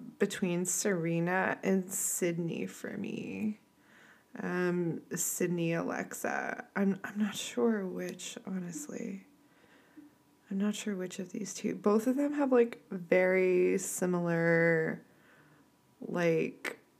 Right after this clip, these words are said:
um, sorority girl, Western vibes. Yeah.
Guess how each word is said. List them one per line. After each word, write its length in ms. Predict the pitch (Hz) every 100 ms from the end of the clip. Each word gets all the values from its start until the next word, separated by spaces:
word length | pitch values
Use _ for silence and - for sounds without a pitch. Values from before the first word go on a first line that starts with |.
| _
um, 960 | 180 180 170 170 170 180 190 - 190 190 - _ - -
sorority 720 | 190 - 202 185 185 180 180 175
girl, 880 | 170 165 160 160 160 160 170 175 - _ - _ _ _ _ _ _ _ _ _
Western 1300 | 185 170 160 160 160 165 170 - - 165 156 156 160
vibes. 1000 | - - - - - - - - - - - _ _ _ _ _ _ _ _ _ _ _ _ - - -
Yeah. 480 | 185 175 156 - 165